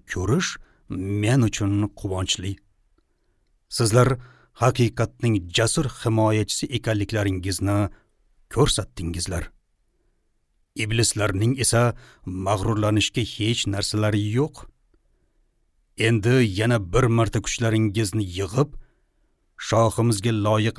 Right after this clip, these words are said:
lashkarlar ekanligingizni ko'rsatinglar.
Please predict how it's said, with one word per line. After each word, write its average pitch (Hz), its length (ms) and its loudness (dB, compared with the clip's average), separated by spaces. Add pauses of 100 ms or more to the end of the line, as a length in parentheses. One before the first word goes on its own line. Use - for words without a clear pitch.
lashkarlar 107 640 0 (100)
ekanligingizni 104 720 0 (180)
ko'rsatinglar. 92 600 -4